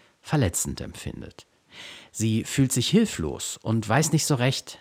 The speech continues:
wie sie zukünftig in diesen Situationen reagieren soll.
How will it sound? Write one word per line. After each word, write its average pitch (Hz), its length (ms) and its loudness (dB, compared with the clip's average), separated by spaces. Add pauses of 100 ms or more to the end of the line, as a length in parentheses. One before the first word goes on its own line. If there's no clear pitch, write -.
(120)
wie 117 140 -2
sie 113 360 0
zukünftig 101 680 -2
in 101 80 -2
diesen 98 240 0
Situationen 98 800 -2 (360)
reagieren 90 560 -2
soll. - 260 -14